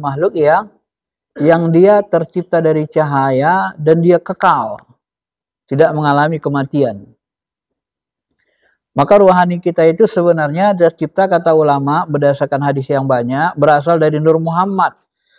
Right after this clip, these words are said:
dan berasal dari alam cahaya, alam keagungan, alam lahut, itu adalah makhluk terbaik. Kemudian summa radadnahu asfala safilin, kemudian kita diturunkan ke alam, alam aspal, alam paling rendah.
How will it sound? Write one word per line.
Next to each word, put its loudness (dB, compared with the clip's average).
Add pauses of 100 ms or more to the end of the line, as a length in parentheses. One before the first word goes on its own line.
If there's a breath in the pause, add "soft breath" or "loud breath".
(180)
dan -2
berasal 4
dari 4
alam 0
cahaya, 0
alam 0
keagungan, -2
alam -2
lahut, 0 (560)
itu -2
adalah 2
makhluk -2
terbaik. 0 (1080)
Kemudian 4
summa 0
radadnahu 0
asfala 0
safilin, -2
kemudian 2
kita -2
diturunkan 0
ke 0
alam, 0
alam 0
aspal, -4
alam 0
paling -2
rendah. 0